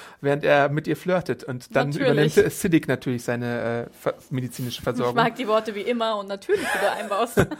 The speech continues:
Speaker 1: <laughs> Äh, und, äh, zu dieser Sache gibt's dann später auch noch eine Situation, wo Rick sich dann tatsächlich einschaltet und, äh, äh, kurz mal ausholt, aber dann erkennt Siddiq ist derjenige.
Speaker 2: Was war das denn jetzt? <laughs> Also ich meine, das fand ich auch super strange.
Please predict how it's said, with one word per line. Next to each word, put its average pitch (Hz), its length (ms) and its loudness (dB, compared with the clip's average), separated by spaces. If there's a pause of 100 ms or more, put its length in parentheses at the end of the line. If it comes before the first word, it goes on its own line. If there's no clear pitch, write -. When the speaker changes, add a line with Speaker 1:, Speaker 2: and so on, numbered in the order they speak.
Speaker 1:
<laughs> - 280 -10
Äh, 135 260 6 (400)
und, 143 300 4
äh, 135 200 4 (720)
zu - 160 -6
dieser 143 240 4
Sache 151 160 0
gibt's 147 160 -2
dann 131 140 0
später 151 320 2
auch 143 40 2
noch 151 140 0
eine 147 220 -2
Situation, 143 640 0
wo 127 80 6
Rick 139 240 2
sich 151 120 -2
dann 151 140 2
tatsächlich 147 380 0
einschaltet 151 600 2
und, 139 440 -2
äh, 127 300 6 (580)
äh, 127 320 4 (260)
kurz 160 320 2
mal 175 120 2
ausholt, 185 500 2
aber 135 160 0
dann 135 140 2
erkennt 139 280 -2
Siddiq 123 400 -6 (460)
ist - 220 -12
derjenige. 120 340 -2
Speaker 2:
Was 233 120 0
war 214 120 2
das 240 260 2
denn 196 140 -2
jetzt? 202 300 2
<laughs> 269 140 0
Also 311 180 -4
ich 381 100 0
meine, 330 200 4
das 277 200 0
fand 285 200 2
ich 247 100 -6
auch 262 220 2
super 277 500 -2
strange. 240 480 0